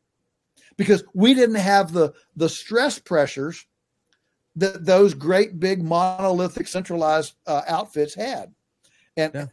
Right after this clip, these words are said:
Speaker 1: so, you know, when, when, when you're, when you're trying to navigate,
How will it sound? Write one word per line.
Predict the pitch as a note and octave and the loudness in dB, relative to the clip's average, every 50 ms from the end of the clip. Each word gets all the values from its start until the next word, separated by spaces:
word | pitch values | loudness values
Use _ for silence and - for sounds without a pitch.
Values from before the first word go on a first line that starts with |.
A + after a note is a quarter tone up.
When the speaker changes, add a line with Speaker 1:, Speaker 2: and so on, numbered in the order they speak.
| _ _ | _ _
Speaker 1:
so, | - - G3 F3+ E3 - _ _ - | -6 -2 0 0 0 -2 _ _ 0
you | G#3 | 0
know, | G3 F3+ | 2 2
when, | D3+ F#3 G3+ G3+ | 2 0 0 0
when, | D3+ F3 G3 F#3+ F#3 _ | 0 -2 -2 -2 -2 _
when | D#3+ F#3 F#3 F3+ | -4 -4 -2 0
you're, | F#3 A3+ C#4+ D#4 C4+ G#3 - _ - | 0 2 2 2 2 0 -4 _ -2
when | F3+ G3+ G#3 | 0 2 2
you're | C4 E4 E4 | 2 2 0
trying | - - B3 B3+ C4 A3+ | 0 0 0 0 2 0
to | G3+ F#3 | 0 0
navigate, | F3 F#3 G3+ A3+ A#3 G3+ G3+ E3 D#3 G3 F#3+ F#3+ F#3 - - | 0 0 2 2 2 0 -2 0 0 2 2 2 0 -4 -6